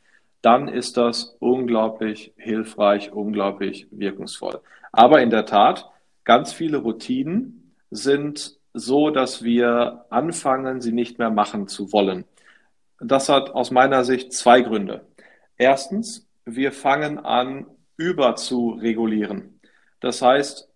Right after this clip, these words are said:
jede Kleinigkeit, die irgendwann mal passiert ist, wird von irgendeinem Team in ein Set von vierzehn Regeln gegossen.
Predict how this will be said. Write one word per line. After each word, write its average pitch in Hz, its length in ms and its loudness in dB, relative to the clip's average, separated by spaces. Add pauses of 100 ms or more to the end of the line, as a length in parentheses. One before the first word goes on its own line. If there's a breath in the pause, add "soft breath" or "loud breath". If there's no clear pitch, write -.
(160)
jede 170 440 0
Kleinigkeit, 131 760 0
die - 120 -6
irgendwann 165 420 -2
mal 135 200 -2
passiert 139 420 -4
ist, - 220 -10
wird 131 140 -2
von 123 180 -6
irgendeinem 156 540 0
Team 147 280 -6
in 110 80 -8
ein 120 120 -2
Set 143 240 -8
von 127 160 -14
vierzehn 139 400 -6
Regeln 117 280 -2
gegossen. 98 460 -6